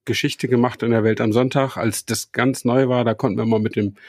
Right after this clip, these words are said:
Projektleiter reden und das Auto schon mal sehen und so, diese Vorabgeschichten, weißt du. Ähm,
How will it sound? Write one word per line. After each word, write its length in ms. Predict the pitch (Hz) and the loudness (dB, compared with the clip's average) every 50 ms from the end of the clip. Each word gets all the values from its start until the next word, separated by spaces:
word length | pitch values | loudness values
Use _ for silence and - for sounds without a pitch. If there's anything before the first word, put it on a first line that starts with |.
| - - - - _ | -20 -20 -20 -20 _
Projektleiter 720 | _ - 120 123 147 - - - 131 123 123 120 127 120 110 | _ 0 2 2 2 0 0 0 0 2 2 2 2 2 2
reden 300 | 120 123 127 123 135 120 | 2 2 4 4 2 2
und 100 | 110 101 | 2 0
das 140 | 107 - | -2 -4
Auto 180 | - 113 - 117 | -4 -6 -6 -6
schon 140 | - 117 110 | -4 -2 -2
mal 120 | 104 104 | -2 0
sehen 280 | 101 127 135 139 135 127 | 2 2 4 4 4 2
und 100 | 117 107 | 2 2
so, 180 | 117 123 120 | 2 2 2
diese 300 | 113 117 113 110 113 98 - - | 2 2 0 0 0 -2 -4 -4
Vorabgeschichten, 760 | - 127 113 117 - - - 135 - 139 135 - - 110 | -4 -2 -2 -2 -2 -4 -4 -4 -2 -4 -6 -4 -4 -4
weißt 200 | 110 120 - - | -4 -4 -4 -4
du. 100 | 151 156 - - - - - - - - - | -4 -4 -6 -8 -14 -14 -14 -14 -16 -10 -4
Ähm, 480 | - 135 131 131 131 135 131 131 127 | 0 2 2 4 4 4 4 2 0